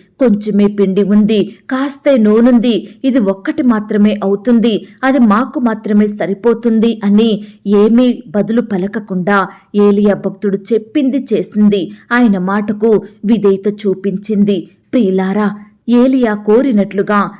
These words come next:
ఆ స్త్రీ అప్పం చేసి మొదట ఏలియాకు పెట్టింది. ఎంతో దీవించబడిందండి. ఆ దేశంలో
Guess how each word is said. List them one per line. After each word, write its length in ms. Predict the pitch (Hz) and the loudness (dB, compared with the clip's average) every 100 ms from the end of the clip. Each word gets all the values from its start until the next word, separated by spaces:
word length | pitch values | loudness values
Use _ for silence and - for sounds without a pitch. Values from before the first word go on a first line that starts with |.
| _ - | _ -4
ఆ 100 | 202 | -2
స్త్రీ 500 | 208 - 233 220 - - | -2 -2 -2 -2 -6 -8
అప్పం 460 | 185 202 247 226 208 214 | -8 -6 -2 0 2 0
చేసి 520 | 214 330 330 - - - | 0 0 0 -2 -8 -2
మొదట 300 | 214 208 208 | -2 0 0
ఏలియాకు 680 | 190 196 208 208 175 - | 2 4 4 2 0 -2
పెట్టింది. 680 | 202 180 180 202 190 190 - _ _ | -4 -6 -4 -2 -2 -2 -6 _ _
ఎంతో 420 | 202 185 - 196 | 0 0 2 0
దీవించబడిందండి. 1400 | 190 190 180 190 190 208 190 185 190 180 190 185 185 180 - _ | 2 0 -2 -2 -4 -6 -4 -4 -2 -2 -2 0 -2 -6 -16 _
ఆ 140 | 226 247 | -2 -2
దేశంలో 720 | 202 202 202 196 190 208 196 | 0 0 0 -4 0 2 0